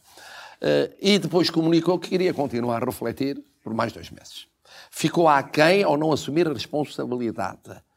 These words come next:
Para mim é o mais grave. Pois qualquer associação desportiva, cultural, qualquer instituição social,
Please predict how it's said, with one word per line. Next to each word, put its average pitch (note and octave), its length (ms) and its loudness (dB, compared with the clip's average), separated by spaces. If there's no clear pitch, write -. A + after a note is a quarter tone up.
Para A2 160 -4
mim A#2 160 0
é B2 100 0
o C3+ 60 -4
mais B2+ 220 -2
grave. F#2 300 -6
Pois - 200 -2
qualquer F3+ 400 0
associação D#3 500 -2
desportiva, G#2 560 -4
cultural, A#2+ 560 0
qualquer F3 340 0
instituição D3+ 580 -2
social, G#2+ 460 2